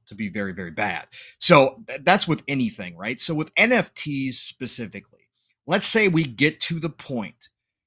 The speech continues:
and again, this is kumbaya stuff. This is a lot of looking into the future. But let's say we get to the point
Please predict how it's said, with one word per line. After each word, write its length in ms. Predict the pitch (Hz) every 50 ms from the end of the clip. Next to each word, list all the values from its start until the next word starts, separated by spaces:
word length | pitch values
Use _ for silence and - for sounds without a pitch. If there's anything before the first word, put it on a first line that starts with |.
| _ _ -
and 80 | 135 139
again, 320 | 127 110 143 139 135 127
this 200 | 123 127 - -
is 180 | 151 135 123 -
kumbaya 760 | - - - 151 156 156 165 165 160 160 147 127 120 117 117
stuff. 440 | - - - 135 120 120 117 - -
This 220 | 117 117 - -
is 260 | 131 127 120 113 107
a 140 | - 98 123
lot 340 | 120 120 120 123 127 135 131
of 160 | 127 113 104
looking 420 | 117 123 139 135 - 151 135 131 113
into 240 | 123 120 113 -
the 100 | 110 110
future. 400 | 101 - - 120 110 104 - 107
But 120 | 92 110 113
let's 160 | 165 180 -
say 160 | - 208 208
we 120 | 196 175 147
get 260 | 113 123 151 151 -
to 100 | - 147
the 100 | 131 123
point 440 | - - - 135 117 104 92 78